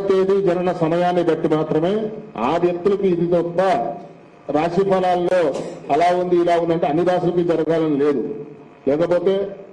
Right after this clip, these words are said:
ఒక మేషరాశికి బాగుంది, ఈ షష్టగ్రహ కూటమి ఉన్నది, ఆ కూటమి ఉన్నది, ఈ భయాలకు ఎవరు కూడా గురవ్వక్కర్లా. ఎందుకంటే శాస్త్రము శాసిస్తుంది తప్ప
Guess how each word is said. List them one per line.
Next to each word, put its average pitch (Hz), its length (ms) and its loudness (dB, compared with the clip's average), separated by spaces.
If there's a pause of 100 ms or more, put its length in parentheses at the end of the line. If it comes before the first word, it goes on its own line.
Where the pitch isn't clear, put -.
(200)
ఒక 151 80 2 (120)
మేషరాశికి 175 640 0
బాగుంది, 170 420 2 (400)
ఈ 156 120 4
షష్టగ్రహ 175 480 -2 (100)
కూటమి 165 340 0
ఉన్నది, 160 280 2 (440)
ఆ 143 120 0
కూటమి 170 320 0
ఉన్నది, 160 260 0 (160)
ఈ - 20 4 (120)
భయాలకు 175 420 0
ఎవరు 160 220 0
కూడా 160 200 0
గురవ్వక్కర్లా. 160 580 0 (100)
ఎందుకంటే 170 320 0 (120)
శాస్త్రము 175 520 0 (140)
శాసిస్తుంది 175 680 -2
తప్ప 151 180 -2